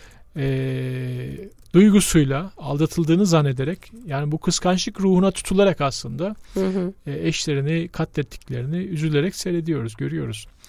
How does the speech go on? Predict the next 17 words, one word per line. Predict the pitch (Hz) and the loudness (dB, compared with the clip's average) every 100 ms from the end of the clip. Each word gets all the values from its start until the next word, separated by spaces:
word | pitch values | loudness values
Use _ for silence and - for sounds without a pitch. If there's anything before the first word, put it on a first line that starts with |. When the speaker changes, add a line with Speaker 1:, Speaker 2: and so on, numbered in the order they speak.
| - - | -20 -14
Speaker 1:
Ama | 151 175 | -6 -4
şimdi | - 220 | -2 2
Avrupa'ya | 190 240 294 214 | 2 2 0 2
bakıyorsunuz, | 180 160 147 - 233 - | 2 0 -2 -2 -6 -4
Avrupa'da | - 190 - 202 233 277 - - - - - - | -2 0 0 2 2 0 -8 -20 -20 -20 -20 -20
böyle | 208 156 185 226 | -10 4 8 8
bir | 220 | 4
kıskançlık | - - 214 208 - 208 | 0 2 4 4 2 -4
çok | - - | -6 0
fazla | 208 190 254 | 2 2 2
yok. | 269 - - - - - - - | 0 -2 -8 -16 -20 -20 -20 -12
Böyle | 131 139 | -8 -6
kadın | - 143 151 | -4 -2 -2
cinayetleri, | 143 143 139 139 - 139 139 147 | -2 -2 -2 -4 -6 -8 -6 -6
eşlerin | 139 - 175 180 | -8 -4 -2 0
Speaker 2:
Hı | 175 | -2
hı. | 165 | -6